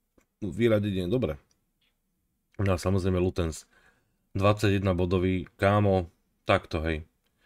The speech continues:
takto hej, operácia na raj. Ja si myslím, zarobené kreditiky, zarobené frička, no, ako,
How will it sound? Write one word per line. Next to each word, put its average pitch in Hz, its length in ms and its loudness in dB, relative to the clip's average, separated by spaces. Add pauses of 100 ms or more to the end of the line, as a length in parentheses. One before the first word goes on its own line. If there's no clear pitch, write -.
(400)
takto 98 320 0
hej, 82 240 -4
operácia 107 560 2
na 85 160 0
raj. 87 240 0 (600)
Ja 104 160 2
si 101 160 -4
myslím, 92 480 -2 (480)
zarobené 120 640 6
kreditiky, 107 560 2
zarobené 104 480 4
frička, 92 720 0 (640)
no, 120 400 4 (420)
ako, 143 600 4